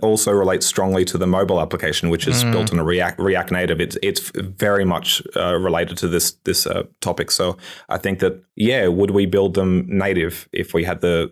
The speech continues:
Speaker 1: the resources? Mobile, absolutely, yes. Uh, I'm done with <laughs> React Native. It's a beautiful system to get off the ground. It's, it's a lot of fun to work with in the beginning, but to maintain over the long term, it's been a huge pain in our neck, especially with crypto. Uh,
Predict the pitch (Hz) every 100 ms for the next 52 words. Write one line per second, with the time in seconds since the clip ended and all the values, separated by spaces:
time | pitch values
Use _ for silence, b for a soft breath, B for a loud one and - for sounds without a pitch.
0 | - 90 90 87 76 - 82 85 95 104
1 | 107 113 - 92 - 90 90 78 80 80
2 | - - - _ - - 78 78 - 90
3 | 90 85 - 104 107 - 92 92 90 B
4 | 95 98 90 110 113 92 - 95 95 90
5 | 92 90 - 85 90 90 87 85 - b
6 | b - 87 - 90 98 95 101 101 98
7 | 92 87 87 82 - - 85 82 82 87
8 | 87 87 - 92 85 82 - 95 101 95
9 | 92 87 90 92 98 80 - 87 87 87
10 | - _ - - 104 92 - 87 82 82
11 | 82 85 - - - - 117 107 85 -
12 | 85 - 82 82 b b b - 87 87
13 | 85